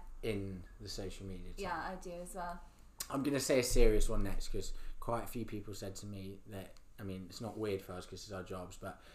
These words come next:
Speaker 1: the surprising amount of people said that they never exercised before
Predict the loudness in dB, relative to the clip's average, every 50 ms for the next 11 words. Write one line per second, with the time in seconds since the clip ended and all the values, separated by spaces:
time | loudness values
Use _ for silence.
0 | -20 -18 -12 -10 -8 -8 -8 -4 -2 0 0 0 0 -2 -4 -6 -8 -8 -8 -6
1 | -4 -4 -4 -6 -8 -10 -8 -8 -8 -8 -8 -8 -10 -8 -6 -6 -4 -2 -2 -2
2 | -2 -2 -2 -2 -4 -6 -10 -10 -8 -8 -6 -6 -6 -6 -8 -10 -12 -8 -6 -4
3 | -4 -4